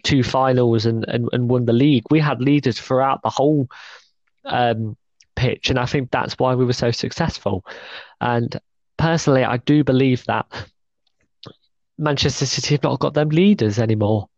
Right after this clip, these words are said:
And I, and it, and it's hard to say, but yeah, let's not all put, shift all the blame onto Pep Guardiola. Some obviously his players as well.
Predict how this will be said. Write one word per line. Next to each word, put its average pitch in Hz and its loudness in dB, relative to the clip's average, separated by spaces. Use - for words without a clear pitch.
And 131 0
I, 131 2
and 135 -2
it, - -4
and - -4
it's 131 -4
hard 165 0
to 131 -4
say, 135 0
but 110 -2
yeah, 151 2
let's 160 2
not 147 0
all 135 2
put, 127 -8
shift - -2
all 131 2
the 123 -2
blame 120 0
onto 113 -6
Pep 117 -4
Guardiola. 113 0
Some - -4
obviously 120 0
his 110 0
players 113 0
as 107 -4
well. 110 0